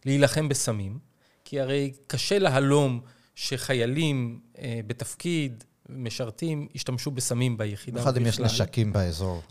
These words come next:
Speaker 1: אם יש נשקים, אם הם בשמירה,
Speaker 2: כן.
Speaker 1: אם הם בתורנות, אם הם נוהגים וכולי
Speaker 2: נכון.
Speaker 1: וכולי, זה הרי לא מתיישב. ולכן הצבא, אה, אסר מלחמה, מה שנקרא, על הסמים, ויש לזה הצדקות. אבל
Speaker 2: כן.
Speaker 1: השאלה היא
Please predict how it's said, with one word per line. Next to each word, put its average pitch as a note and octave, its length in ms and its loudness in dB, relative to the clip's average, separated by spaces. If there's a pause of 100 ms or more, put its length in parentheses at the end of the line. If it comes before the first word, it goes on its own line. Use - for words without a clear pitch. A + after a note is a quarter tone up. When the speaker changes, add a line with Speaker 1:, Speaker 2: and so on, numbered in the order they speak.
Speaker 1:
אם A#2+ 80 -8
יש F#2+ 140 -12
נשקים, D3 580 -4
אם A2+ 120 2
הם A2+ 140 0
בשמירה, D#3+ 880 6 (200)
Speaker 2:
כן. F2 120 0
Speaker 1:
אם A#2+ 180 -2
הם A#2 220 -4
בתורנות, D3 880 0
אם A#2 100 -4
הם A#2+ 140 2
נוהגים D#3+ 580 4
וכולי C3 340 -2
Speaker 2:
נכון. C3+ 200 -2
Speaker 1:
וכולי, A#2+ 320 -8
זה B2+ 120 -4
הרי A#2 160 -2
לא D#3+ 120 4
מתיישב. A#2+ 560 -4 (880)
ולכן D3 360 4
הצבא, F#3+ 720 2 (440)
אה, C#3+ 480 -6 (100)
אסר G3 360 6
מלחמה, D3+ 520 4 (120)
מה A#2 120 -8
שנקרא, A#2+ 540 -6
על A#2 120 -4
הסמים, A2 440 -6 (400)
ויש D3+ 380 2
לזה A3+ 180 0
הצדקות. G3+ 600 -2 (540)
אבל A#2+ 140 0
Speaker 2:
כן. B2+ 60 2
Speaker 1:
השאלה D3+ 300 2
היא G3+ 180 6